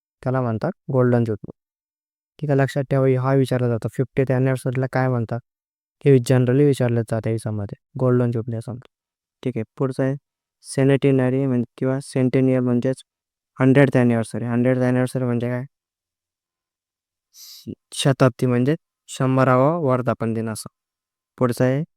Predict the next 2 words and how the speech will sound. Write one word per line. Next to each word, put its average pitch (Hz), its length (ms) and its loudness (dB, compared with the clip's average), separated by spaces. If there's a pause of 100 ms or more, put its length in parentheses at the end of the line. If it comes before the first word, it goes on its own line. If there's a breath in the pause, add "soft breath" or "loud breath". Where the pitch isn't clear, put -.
(580)
सिक्वेन्सेंटेल, 135 2000 -2
से-, - 280 -6